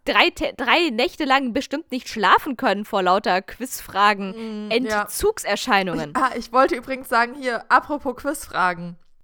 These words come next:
Speaker 2: Wir haben natürlich, wie jedes Jahr, dies auch ge-, an getrennten Orten das Jahres-, äh, Rückblicksquiz, das große Jahresrückblicksquiz geguckt.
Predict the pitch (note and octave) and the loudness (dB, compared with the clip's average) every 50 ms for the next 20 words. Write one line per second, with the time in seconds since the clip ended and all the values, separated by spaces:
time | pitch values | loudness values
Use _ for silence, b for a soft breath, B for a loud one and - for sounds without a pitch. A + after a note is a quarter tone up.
0 | _ - A3 G#3 G#3 A#3 A#3 A#3+ B3 - D4+ A3+ G#3+ A3 C4+ - - b b b | _ -8 -6 -4 -2 -2 -2 -2 -2 -4 -4 -2 -2 -2 -4 -6 -10 b b b
1 | b b b b - G#3 G#3 G3 A#3 G#3+ B3 B3+ - - B3 A#3 A#3 B3 B3+ - | b b b b -12 -10 -8 -8 -4 -4 -2 -2 0 2 2 2 2 0 0 2
2 | A3 A3+ - - - A3+ - A3+ A3 A3 A#3+ A3 - - B3 A#3 C4+ - D#4 B3+ | 2 2 2 -2 -6 -4 -2 -4 -2 -2 -4 -4 -2 -2 -2 -2 -4 -8 -12 -4
3 | - G#3 G#3+ A3 A3+ - A#3 A3 A3 A3+ A3+ b b b b b b b b b | 0 2 2 2 2 0 -6 -14 -16 -16 -20 b b b b b b b b b
4 | _ - G#3 G#3+ - - A3 G#3 G#3+ A#3 A#3+ A#3 A#3 A3+ A3+ - - - - - | _ -8 -6 -6 -4 -2 2 4 6 6 6 4 0 -4 -4 -6 -8 -8 -6 -4
5 | G#3 G#3+ G#3 G#3 G#3 G3 - - - - C4+ C#4 - - - A#3+ A#3+ B3 - - | -2 0 0 0 0 -2 -4 -6 -8 -8 -8 -8 -10 -12 -6 -6 -6 -6 -6 -10
6 | - - - _ _ - - - C4+ D4 - - - - A#3 A#3 - - - A#3 | -14 -14 -16 _ _ -10 -6 -4 -4 -4 -4 -8 -8 -8 -8 -8 -8 -4 -2 0
7 | C#4 F4+ A4 - E4 C#4+ B3 A#3+ B3+ D4+ F4 E4+ - - - F#4+ F#4 - - C#4 | 2 2 2 0 0 2 4 6 8 8 6 4 0 -4 -6 -8 -6 -6 -8 -10
8 | C4+ - - - - - - C#4 G#4 G#4 - - - A#3 - - E4+ F4+ - - | -10 -10 -14 -18 -14 -6 -4 -2 -2 -2 -6 -10 -12 -8 -6 -4 -4 -4 -6 -10
9 | - - - | -16 -18 -18